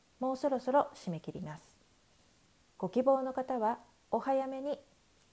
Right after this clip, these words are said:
ダウンロードしてくださいね。レディースビービューティフルでは、これからも読むだけで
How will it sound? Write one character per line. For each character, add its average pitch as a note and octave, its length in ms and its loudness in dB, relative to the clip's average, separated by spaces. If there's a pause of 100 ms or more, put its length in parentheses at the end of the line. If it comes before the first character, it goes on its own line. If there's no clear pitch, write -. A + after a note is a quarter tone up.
(120)
ダ F3 120 -2
ウ F#3 100 0
ン F3+ 40 2
ロ F3+ 140 2
ー - 20 0
ド E3+ 100 -6
し - 100 -14
て - 80 -10
く - 100 -10
だ D#3+ 80 -8
さ D3+ 160 -12
い D3 80 -12
ね。 F#3+ 220 -8 (3250)
レ B3+ 160 8
デ D#4 120 6
ィ - 20 4
ー - 20 4
ス D4+ 160 -2
ビ C#4+ 160 2
ー C4+ 40 0
ビ C#4 100 2
ュ C4+ 60 4
ー - 20 0
テ F#3 100 -6
ィ - 20 -8
フ - 120 -12
ル E3 60 -8
で E3 100 -10
は、 F#3 160 -12 (680)
こ G3 120 -4
れ G#3 80 2
か C4 120 0
ら C4 120 4
も F3 200 -2 (600)
読 C#4+ 180 6
む C#4 100 0
だ A3+ 120 2
け C#4+ 140 2
で - 180 0